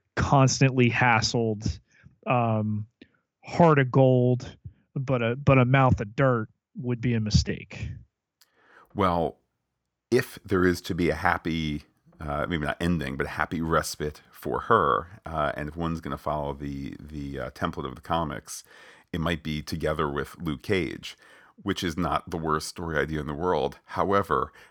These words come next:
Speaker 2: at a certain point, I suspect Mike Colter needs a break. He did
Speaker 1: <laughs>
Speaker 2: Jessica Jones, you know, I, and granted was not in, you know, uh, most
Speaker 1: Rapid
Speaker 2: scenes in every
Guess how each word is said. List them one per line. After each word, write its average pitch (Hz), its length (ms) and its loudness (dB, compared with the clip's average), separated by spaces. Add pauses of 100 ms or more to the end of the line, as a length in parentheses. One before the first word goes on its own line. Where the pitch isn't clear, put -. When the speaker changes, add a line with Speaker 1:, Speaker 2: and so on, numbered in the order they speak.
Speaker 2:
at 101 80 2
a 95 40 0
certain 110 320 -4
point, 107 360 -4 (180)
I 90 80 -4
suspect 87 480 -2
Mike 87 200 -2
Colter 92 460 -2
needs 78 480 -4
a 78 60 0
break. 73 500 -2 (460)
He 98 120 -2
did 87 200 4
Speaker 1:
<laughs> 87 40 0
Speaker 2:
Jessica 113 320 4
Jones, 98 680 2 (400)
you 98 120 -6
know, 78 160 2
I, 110 180 6
and 123 280 -2
granted 117 320 0
was 98 120 -6
not 104 240 -2
in, 82 460 -2 (340)
you 90 120 -2
know, 78 260 -2 (280)
uh, 73 240 -8 (340)
most 104 180 -2 (280)
Speaker 1:
Rapid 131 80 -4
Speaker 2:
scenes 98 320 2
in 87 100 0
every 82 180 4